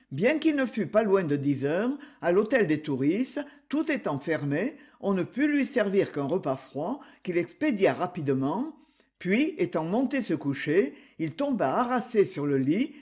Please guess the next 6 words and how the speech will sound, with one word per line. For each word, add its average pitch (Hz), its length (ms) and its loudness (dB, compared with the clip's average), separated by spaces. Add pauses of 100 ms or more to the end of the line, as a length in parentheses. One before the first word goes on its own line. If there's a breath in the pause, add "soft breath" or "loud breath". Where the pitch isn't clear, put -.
(140 loud breath)
et 156 80 0
s'endormit 247 640 0
tout 240 160 -2
de 202 100 4
suite 254 480 -2
profondément. 160 1040 -2